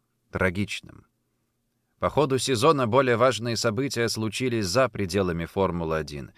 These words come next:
но их последствия стали драматичными.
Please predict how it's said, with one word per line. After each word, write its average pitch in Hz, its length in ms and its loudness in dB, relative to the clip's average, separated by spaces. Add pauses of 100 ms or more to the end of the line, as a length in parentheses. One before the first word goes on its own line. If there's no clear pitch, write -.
(200)
но 127 140 0
их 185 180 0
последствия 139 800 -2
стали 127 360 0
драматичными. 95 960 -6